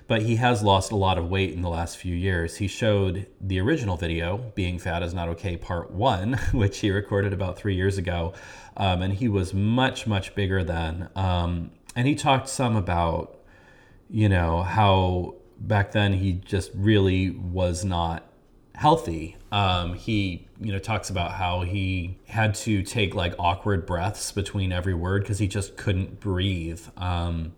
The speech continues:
and I'm not sharing this to necessarily undermine anything Amanda said, um, because, like she said, you know, it is possible to be healthy at any size. Um, and he looks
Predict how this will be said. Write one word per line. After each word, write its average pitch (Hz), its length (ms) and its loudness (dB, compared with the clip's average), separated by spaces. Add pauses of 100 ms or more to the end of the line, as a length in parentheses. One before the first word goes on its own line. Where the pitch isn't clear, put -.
(420)
and 131 200 6
I'm 131 200 4
not 151 220 4
sharing 131 360 2
this 101 280 -2
to - 180 -6
necessarily 101 1000 -2
undermine 92 580 -2
anything 95 480 -6
Amanda 87 360 -6
said, 92 640 -2
um, 85 480 -4
because, 98 500 -4
like 98 260 -4
she - 260 -4
said, 95 580 0
you 98 80 -4
know, 92 220 -4
it 92 200 -4
is 101 200 -6
possible 92 520 -6
to 95 60 -6
be 92 160 -6
healthy 85 580 -8
at 82 380 -6 (720)
any 90 240 0
size. 85 720 0 (100)
Um, 85 720 -2 (260)
and 104 140 -4
he 123 480 -2 (100)
looks - 540 -4